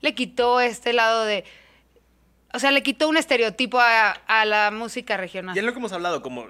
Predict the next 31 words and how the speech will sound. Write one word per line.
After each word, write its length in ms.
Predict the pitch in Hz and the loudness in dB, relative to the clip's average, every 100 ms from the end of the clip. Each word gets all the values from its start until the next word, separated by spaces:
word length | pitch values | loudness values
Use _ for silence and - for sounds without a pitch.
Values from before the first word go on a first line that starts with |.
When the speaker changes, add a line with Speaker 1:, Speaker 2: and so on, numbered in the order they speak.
| - | -16
Speaker 2:
la 480 | 143 139 131 127 127 | -12 -6 -4 -4 -4
ropa 320 | 143 147 151 | -6 -8 -12
cobra 220 | 143 139 | -8 -8
vida 220 | 135 127 | -6 -8
cuando 240 | 127 110 107 | -8 -12 -10
la 80 | 101 | -10
ves 200 | 113 110 | -10 -8
ya 240 | 117 - 110 | -8 -8 -12
en 140 | 107 | -16
la 80 | 98 | -12
gente 300 | - 120 127 | -12 -12 -12
que 80 | 107 | -12
la 100 | 98 | -10
usa. 300 | 139 - - | -10 -14 -10
Speaker 1:
Exacto. 420 | 214 208 240 - 120 | -8 -4 -6 -6 -8
Speaker 2:
Y 560 | 117 113 110 110 - _ _ _ _ | -8 -8 -8 -10 -14 _ _ _ _
ver, 360 | 131 123 143 - | -10 -4 -4 -6
reinterpretar 760 | 123 120 117 98 107 123 117 110 - | -10 -10 -10 -12 -8 -6 -6 -8 -14
como 340 | 113 107 104 | -14 -12 -12
estas 260 | 110 120 - | -12 -12 -12
piezas 420 | 120 110 101 - | -14 -12 -14 -14
que 140 | 117 | -14
hemos 180 | 110 107 | -14 -14
visto 320 | 110 - 113 | -16 -12 -10
en 140 | 104 110 | -10 -10
Runway, 300 | 110 107 104 | -10 -10 -12
muy 260 | 104 110 _ _ | -14 -18 _ _
como 180 | 131 117 | -12 -10
el 100 | 107 | -12
diseñador 460 | 104 107 107 117 113 | -16 -14 -10 -10 -8
quiere, 320 | 120 101 | -10 -10